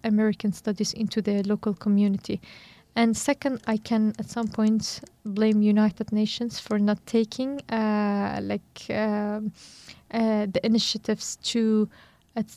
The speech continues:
at some points to push the local communities, uh, uh, to implement these global goals. So, uh, uh, each of them, like, either govern-, local communities or the local governments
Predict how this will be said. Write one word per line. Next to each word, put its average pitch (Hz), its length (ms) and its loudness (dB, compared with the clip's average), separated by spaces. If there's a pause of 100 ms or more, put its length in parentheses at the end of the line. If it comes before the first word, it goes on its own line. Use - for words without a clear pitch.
(140)
at - 100 -10
some 226 180 0
points 220 300 -2
to - 140 -16
push 226 300 0
the - 220 -4
local 214 260 0
communities, 208 1000 -2
uh, 202 680 -4 (380)
uh, 214 140 -8 (240)
to 226 180 -2
implement 214 640 2
these - 180 -4
global 202 440 0
goals. 214 460 -6 (400)
So, 220 400 2
uh, 214 280 0 (360)
uh, - 180 -14 (220)
each - 240 -2
of 247 120 0
them, 226 260 -2 (120)
like, 208 160 -2 (120)
either 240 200 0
govern-, 220 520 -2
local 247 300 0
communities 233 640 -2
or 208 100 0
the 202 140 -2
local 233 360 -2
governments 208 720 0